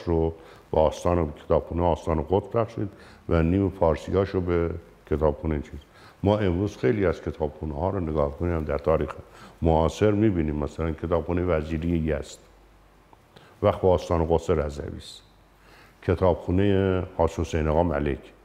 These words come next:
وقف آستان قدس رضوی است. حالا ضمن اینکه حاج حسین آقا املاک هم وقف کرده، نه اینکه فقط کتابخونه‌اش باشه،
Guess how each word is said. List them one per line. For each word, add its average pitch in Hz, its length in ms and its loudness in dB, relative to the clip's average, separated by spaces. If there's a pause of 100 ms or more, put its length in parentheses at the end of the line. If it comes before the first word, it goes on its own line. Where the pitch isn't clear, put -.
(340)
وقف 98 260 0
آستان 87 520 2
قدس 80 200 0
رضوی 76 500 -4
است. - 200 -18 (1300)
حالا 104 300 2 (360)
ضمن 95 260 2
اینکه 92 240 0
حاج 85 260 2
حسین 80 320 -4
آقا 85 340 0
املاک 80 320 0
هم 87 360 0 (800)
وقف 80 360 2
کرده، 76 480 0 (220)
نه 82 80 0
اینکه 78 200 -2
فقط 71 320 -4
کتابخونه‌اش 76 680 -8
باشه، 92 240 -12